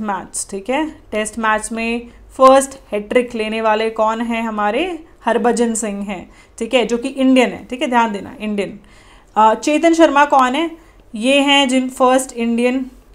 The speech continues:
जिन्होंने फर्स्ट हैट्रिक लिया है in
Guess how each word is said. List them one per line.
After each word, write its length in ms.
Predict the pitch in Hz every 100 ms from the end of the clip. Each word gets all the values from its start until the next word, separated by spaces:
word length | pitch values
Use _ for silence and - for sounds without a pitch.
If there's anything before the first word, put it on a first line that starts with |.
| - _ _ _ _ -
जिन्होंने 800 | 196 233 240 247 247 240 254 269 - _ _ _ - - _ - _ _ _ _ - -
फर्स्ट 520 | 269 285 302 - - _ _ _ - 254
हैट्रिक 420 | 262 269 285 262
लिया 320 | 226 202 196
है 400 | 208 226 302 330 - _ _ _ _ _ _ _ - - _ _ _ _ _ 240
in 220 | 277